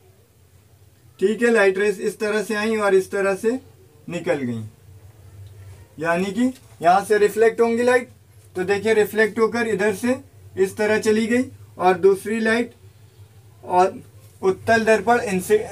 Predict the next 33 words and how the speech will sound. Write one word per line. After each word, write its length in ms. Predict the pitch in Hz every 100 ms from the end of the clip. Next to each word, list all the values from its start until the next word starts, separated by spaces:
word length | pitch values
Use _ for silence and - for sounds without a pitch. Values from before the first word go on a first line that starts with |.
| -
उत्तल 380 | 180 - 220 214
दर्पण 340 | 214 208 214
पर 180 | 226 226
incident 580 | 202 175 196 190 214 220
होती 280 | 214 - 220
हैं 260 | 233 247 - - -
और 220 | 185 208 220
इस 200 | 226 -
तरह 240 | 220 220
से 160 | 208 247
reflect 440 | 226 208 214 180
हो 60 | 165
जाती 260 | 147 120 147
हैं। 100 | 156
देखिए 360 | 139 127 110 98 - - - _ _ _ _ _ - - - - _ - - - - - - _ -
ये, 100 | 185 - - -
देखिए 340 | 160 196 240 240 247
ये 200 | 156 202
light 300 | 196 196 208
rays 240 | 226 247 - _ _ _ -
incident 580 | 190 185 208 220 226
हुई 140 | 233 247
convex 500 | 220 190 190 220 220
mirror 280 | 208 214 220
पर 180 | 226 233
और 380 | 196 175 202 196 _ _ _
reflect 500 | 156 196 214 220 190
हो 100 | 185
गई, 160 | 170 170
ठीक 240 | 185 220 233
है, 160 | 285 - _
Reflect 420 | 185 185 214 214 226
होकर 300 | 220 247